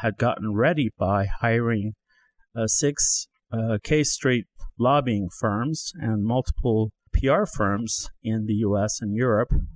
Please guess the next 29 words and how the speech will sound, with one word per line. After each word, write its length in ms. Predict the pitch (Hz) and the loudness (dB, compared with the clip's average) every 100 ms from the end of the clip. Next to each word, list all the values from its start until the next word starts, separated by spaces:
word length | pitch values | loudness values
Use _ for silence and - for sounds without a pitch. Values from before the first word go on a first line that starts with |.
| - - | -8 -2
to, 340 | 120 107 110 - _ _ | 0 0 -2 -6 _ _
to 80 | 147 | 0
make 220 | 160 170 | 0 0
sure 240 | - 156 | 2 4
that 140 | 139 135 | 4 2
the, 400 | 131 120 117 110 - | 2 4 4 2 0
that 180 | 117 110 | -2 0
the 100 | 117 | 2
leaders 500 | 107 113 123 127 110 | 2 2 2 2 2
of 140 | 117 107 | 0 0
the 80 | |
world 420 | 98 104 95 98 98 - - - | 0 2 4 2 0 -6 -8 -8
have, 320 | 113 110 104 101 - | -4 0 -2 -4 -6
uh, 360 | 107 104 92 101 - _ _ _ _ _ | -4 -2 -2 -4 -10 _ _ _ _ _
or 160 | - - - - - | -12 -12 -10 -6 -2
hear 260 | 147 135 117 | 2 2 2
a, 100 | 101 104 - | 0 -4 -8
a 60 | 107 | -4
sort 260 | - 117 | 0 0
of 100 | 104 107 - - - | 0 0 0 0 -6
the 80 | 101 | -8
false 320 | - 117 110 117 | -2 0 0 0
narrative, 560 | 107 107 - 104 107 104 - _ _ _ _ _ _ - | 2 2 0 -2 -2 -4 -14 _ _ _ _ _ _ -4
and 220 | 107 104 | -2 0
that 140 | 104 - | -2 0
they 140 | 107 | -2
can, 420 | - 117 104 101 | -2 -2 -2 0
um, 380 | 101 98 98 92 - _ _ | 0 0 -2 -4 -8 _ _
manipulate 760 | 113 120 156 - 117 87 95 - | -2 2 2 2 2 0 -2 -8